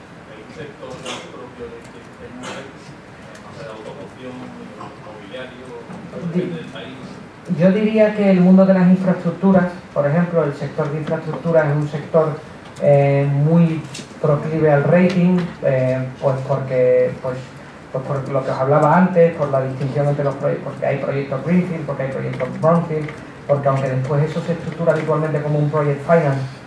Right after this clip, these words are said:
Speaker 2: o un project bond, eh, con lo cual no hay, no hay una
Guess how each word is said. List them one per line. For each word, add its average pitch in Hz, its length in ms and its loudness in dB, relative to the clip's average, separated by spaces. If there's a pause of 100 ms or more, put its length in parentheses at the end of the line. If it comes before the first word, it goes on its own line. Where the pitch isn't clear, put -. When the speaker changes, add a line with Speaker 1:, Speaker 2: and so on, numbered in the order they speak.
(120)
Speaker 2:
o 143 80 4
un 151 220 2
project 151 440 0
bond, 151 300 4 (480)
eh, 139 560 2
con 143 140 0
lo 135 80 0
cual 147 280 4
no 151 120 4
hay, 151 340 0
no 151 340 2
hay 156 220 2
una 151 600 0